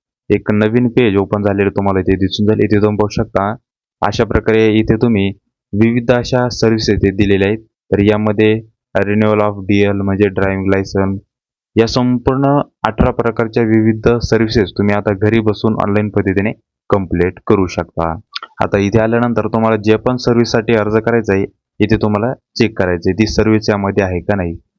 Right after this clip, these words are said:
चेक केल्यानंतर इथे तुम्हाला कंटिन्यूवर क्लिक करायचं आहे. कंटिन्यू यावर क्लिक केल्यानंतर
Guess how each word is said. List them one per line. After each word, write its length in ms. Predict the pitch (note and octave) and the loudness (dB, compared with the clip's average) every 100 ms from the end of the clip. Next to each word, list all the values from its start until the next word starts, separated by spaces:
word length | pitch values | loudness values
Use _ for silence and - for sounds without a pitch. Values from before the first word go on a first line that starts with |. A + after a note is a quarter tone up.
| _ - | _ -2
चेक 140 | G2+ | -2
केल्यानंतर 500 | F2 G#2+ G#2+ A#2+ G#2+ | 0 -2 0 0 0
इथे 180 | G2+ G#2+ | 2 2
तुम्हाला 280 | A2 A2+ A2+ | 0 0 0
कंटिन्यूवर 540 | A2 G2+ G2 F#2+ G#2 | -2 -2 0 0 0
क्लिक 340 | - - F#2+ - | -2 -2 -2 0
करायचं 320 | F2 E2+ F2 | -2 -2 -4
आहे. 100 | E2 - _ _ _ _ - | -6 -10 _ _ _ _ 0
कंटिन्यू 480 | A#2+ A#2+ C3+ A2 G#2+ | 2 2 2 4 4
यावर 320 | A2 A2+ B2+ | 2 2 -2
क्लिक 240 | A#2+ A2+ A2 | 0 -2 0
केल्यानंतर 680 | A#2 A2 A#2 A#2 G2 F#2+ | 0 2 0 0 -2 -2